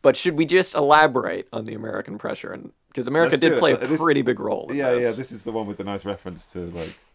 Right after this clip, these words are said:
Speaker 2: no, go
Speaker 1: Making
Speaker 2: on.
Speaker 1: the economy stri-, scream.
Speaker 2: Oh, no. <laughs>
Speaker 1: Um, so this is
Speaker 2: I was thinking about
Speaker 1: relatively
Speaker 2: Coke, Cokes.
Speaker 1: This is
Speaker 2: Coke
Speaker 1: that
Speaker 2: and
Speaker 1: one. <laughs>
Speaker 2: Pepsi.
Speaker 1: Yeah. On the morning of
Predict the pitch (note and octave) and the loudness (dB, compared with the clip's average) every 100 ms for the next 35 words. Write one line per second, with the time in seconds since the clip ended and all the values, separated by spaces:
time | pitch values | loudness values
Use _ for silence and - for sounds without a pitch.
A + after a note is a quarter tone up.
0 | _ _ _ - _ _ _ E2+ A2 - | _ _ _ -20 _ _ _ -6 -4 -4
1 | A2+ G#2+ - A#2+ G#2+ G2 - B2+ - - | -4 -4 -4 -6 -6 -10 -6 -8 -8 -14
2 | - A2 - G#2+ A2+ F2+ - E3 - E3+ | -8 -8 -6 -8 -4 -4 -4 -6 -6 -10
3 | - - - B2+ C#3+ C3 B2 C3 - - | -12 -16 2 8 8 8 4 -2 -8 -12
4 | - D3+ D3 D3 D3 - E3+ E3+ D#3 D#3 | 2 6 8 8 6 4 -4 -2 -6 -8
5 | - - - - G#2+ F3 F#3+ G3+ G#3 E3 | -12 -20 -20 -4 2 6 6 6 2 4
6 | D3+ C3+ B2 A#2+ - - - G2+ - F2 | 4 4 2 -4 -10 -20 -18 -14 -10 -10
7 | - - _ A#2+ G#2+ A2 F2+ - E2+ - | -12 -20 _ 0 2 -2 -2 -6 -10 -8
8 | - - - G#2 C#3 - D#3+ - - - | -6 -4 -4 -4 0 4 4 4 2 0
9 | - - - - - C#3+ D3+ E3+ F3 D3+ | -2 -20 -20 -12 0 4 8 8 6 2